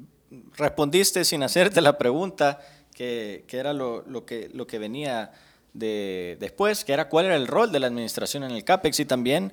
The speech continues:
a veces quizá por eso se tiene la, la perspección, ¿verdad?, que los financieros son los malos en las empresas, porque como, como decía, ¿verdad?, todos van a querer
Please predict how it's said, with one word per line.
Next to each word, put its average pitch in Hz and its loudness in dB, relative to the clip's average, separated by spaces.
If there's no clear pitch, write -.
a 123 -2
veces 143 2
quizá 165 0
por 151 6
eso 165 2
se 135 -2
tiene 156 -4
la, 139 4
la 123 -4
perspección, 151 -4
¿verdad?, 110 0
que 113 -8
los 107 -6
financieros 127 -4
son 135 -8
los 117 -8
malos 139 -2
en 131 -8
las 110 -8
empresas, 143 -4
porque 127 -4
como, 120 -6
como 127 -6
decía, 147 -2
¿verdad?, 107 -6
todos 156 6
van 165 0
a 156 -6
querer 156 2